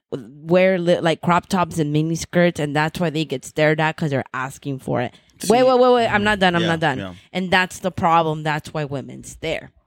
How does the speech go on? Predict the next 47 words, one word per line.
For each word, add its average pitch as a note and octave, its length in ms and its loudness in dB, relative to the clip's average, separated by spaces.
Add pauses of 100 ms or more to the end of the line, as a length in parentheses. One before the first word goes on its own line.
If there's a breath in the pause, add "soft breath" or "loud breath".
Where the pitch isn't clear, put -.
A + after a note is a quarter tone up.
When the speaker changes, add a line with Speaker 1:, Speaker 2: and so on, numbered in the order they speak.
(640)
Speaker 1:
And E3 160 -4
Speaker 2:
Men. - 100 -8
Speaker 1:
us, F#3 340 2
I F#3 140 4
mean, F#3 140 0
that's E3+ 260 0
why F#3+ 120 2
men C#3+ 320 -2
stare. C#3+ 500 -2 (260 soft breath)
Because F#3 360 -2
you F#3 140 -2
wear F3 240 4
a E3+ 80 4
little E3 300 2
crop E3 340 -6
top E3+ 220 -2
and D3+ 120 -2
a C#3+ 40 -2
mini E3 280 2
skirt E3+ 340 0
Speaker 2:
And B2+ 80 0
Speaker 1:
with D3 100 0
Speaker 2:
prov-, D3+ 120 2
Speaker 1:
high F3 60 6
Speaker 2:
and F3 100 0
Speaker 1:
heels, G3 380 4
Speaker 2:
provoke A#2+ 460 -2
a A#2+ 40 -8
Speaker 1:
and A#2+ 60 -6 (120)
Speaker 2:
man. F3 40 0
Speaker 1:
you're F3 140 4
provoking E3+ 760 0
us, C#3+ 320 -2
and D#3 160 -2
that's C#3+ 340 -2
why D3 240 2
we B2+ 180 -8
stare. D3+ 580 0
So - 160 -4
you're C#3+ 340 2
the A#2+ 120 -4
problem, C#3 760 -2
kind D3 260 -4
of A#2 80 -12
a F#2 80 -12
thing. A#2 360 -10 (500 soft breath)
Um, D3+ 520 2